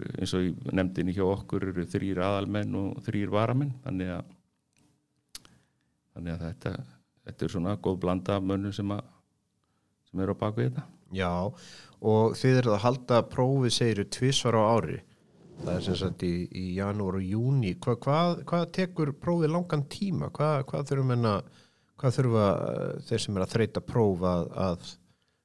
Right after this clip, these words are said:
Speaker 2: vera lengi yfir þessu?
Speaker 1: Já, prófið er, er eins og við segjum, í fyrstu helgin í janúar og fyrstu helgin í júní. Við reynum að hafa þetta frá föstudegi fram á sunnudag.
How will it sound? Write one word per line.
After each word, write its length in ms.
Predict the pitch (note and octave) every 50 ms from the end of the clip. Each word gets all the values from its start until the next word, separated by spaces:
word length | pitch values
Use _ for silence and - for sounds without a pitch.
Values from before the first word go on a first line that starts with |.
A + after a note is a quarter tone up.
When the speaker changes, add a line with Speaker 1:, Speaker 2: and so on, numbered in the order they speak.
| _ -
Speaker 2:
vera 220 | G#2 G2+ F#2 F2+
lengi 320 | F#2 G2+ F#2+ F2+ - F#2 F#2+
yfir 160 | F#2 F2+ D#2
þessu? 240 | E2 - - - - - - - _ _ _ _ _ _ _ _ _ _ -
Speaker 1:
Já, 180 | - D#2+ F#2+ F2 D2+ - - - -
prófið 380 | A#2 G#2 A2 B2 C3+ C3+ B2+ B2
er, 220 | A#2 A2+ - - - - _ _ -
er 160 | E2 A2+ A#2
eins 140 | A2+ G#2+ G#2 A#2
og 60 | G2+
við 80 | G2
segjum, 240 | A2 G2 F#2+ F2+ F#2+ G2
í 40 | F#2 G2 F#2 - - -
fyrstu 320 | - A2 G2+ - - G2+
helgin 300 | G#2 G2 F#2 - G2 F#2 F#2+
í 60 | F#2
janúar 480 | F2+ F#2 G2 G2 G2 G2 G2 F#2+ F2+ F2+ F#2
og 320 | F2+ F2+ D#2+ - - - -
fyrstu 220 | F#2+ F#2 - -
helgin 240 | F#2 F2+ E2+ E2+ F2+ F2+
í 60 | F2+
júní. 320 | F2+ F2+ F#2 F#2 F#2 G#2 A#2+ B2+ B2+ - - _ _ _ _ _ _ _ _ _ _ _ _ _ _ -
Við 140 | - F#2+ G#2
reynum 180 | G#2+ - -
að 80 | G#2 A2
hafa 160 | A2+ A2 A2
þetta 200 | - - G2 G2 F#2+ E2+ D2+ C2+ -
frá 160 | G2 G#2 G2+ F2+
föstudegi 600 | - A2 G2 - - - G2 - - G#2 G2 -
fram 200 | G2+ G2 G2 F#2
á 0 |
sunnudag. 480 | - G#2 G2+ G#2+ A2 - C3+ D3 -